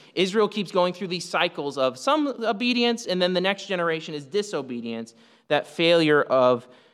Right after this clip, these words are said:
training the next generation in the ways of the Lord. And yet, even Malachi, by the end of the Old Testament, he says, "There's gonna come a day, there's gonna come a day when the fathers are gonna turn towards their children and their children towards their fathers,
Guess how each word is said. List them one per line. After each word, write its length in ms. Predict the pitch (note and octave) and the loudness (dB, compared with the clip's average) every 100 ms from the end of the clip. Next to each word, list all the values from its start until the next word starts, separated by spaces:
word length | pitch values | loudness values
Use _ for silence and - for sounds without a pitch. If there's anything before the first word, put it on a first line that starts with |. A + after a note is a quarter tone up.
| - | -18
training 640 | - G3+ G3+ E3+ B2+ B2 | -4 0 2 2 0 -2
the 80 | B2 | -2
next 300 | B2+ C3 - | -2 -4 -8
generation 600 | D3 C3 A2+ A2 - A#2 | -8 -6 -6 -8 -12 -14
in 180 | A#2 G#2+ | -12 -12
the 80 | |
ways 480 | G#2+ G2+ G2 F#2+ F#2+ _ | -12 -12 -12 -14 -18 _
of 320 | - G2+ G2 G2 _ _ - | -10 -8 -8 -12 _ _ -16
the 60 | |
Lord. 420 | B2 E3+ A#2 G2 G2+ | -12 -6 -4 -4 -6
And 120 | B2 | -4
yet, 200 | C3 B2+ | -4 -4
even 280 | D3+ C#3 C3+ | -4 -2 4
Malachi, 600 | C3+ D#3+ D3 C3+ A#2 A#2 | 6 6 2 0 0 2
by 160 | A#2+ | -2
the 160 | A#2 A#2 | -4 -4
end 260 | C3+ C#3+ | -4 -4
of 140 | C3+ B2 | -6 -6
the 80 | A#2+ | -6
Old 180 | A#2 | -6
Testament, 500 | A#2 E3 D#3+ C3 A#2 | -6 -8 -6 -8 -8
he 120 | A#2+ A#2 | -8 -6
says, 400 | C3 A#2+ A2+ - _ _ _ _ _ _ - - | -2 0 -2 -8 _ _ _ _ _ _ -20 -8
"There's 220 | D3 D#3 | -6 -2
gonna 160 | E3+ E3 | -2 -2
come 180 | E3 | -2
a 60 | C#3+ | -2
day, 400 | C#3 C3 A2 G#2+ _ _ _ _ _ | 0 0 0 -6 _ _ _ _ _
there's 160 | C#3+ D#3+ | -8 -4
gonna 160 | E3+ | -6
come 220 | E3 D#3+ | -4 -6
a 40 | C#3+ | -4
day 200 | C3 B2+ | -2 -2
when 160 | B2 | -2
the 60 | A2+ | -6
fathers 460 | - C3+ D3+ F3+ E3+ | -2 2 2 0 -4
are 60 | |
gonna 160 | D#3 C3 | -6 -8
turn 320 | - D#3 E3 | -10 -12 -12
towards 400 | - D3 C3+ B2+ | -10 -10 -8 -8
their 160 | B2+ A#2+ | -8 -8
children 480 | - C3+ B2 A2 | -8 -8 -6 -8
and 120 | G#2 A2+ | -8 -10
their 100 | G#2+ | -10
children 500 | - D#3 D3 D3 C#3+ | -8 -6 -6 -6 -8
towards 320 | - B2 A2+ | -8 -10 -6
their 140 | A#2+ | -8
fathers, 720 | A#2 A#2+ A2 G#2 G2+ F#2+ - | -6 -4 -2 -4 -8 -14 -18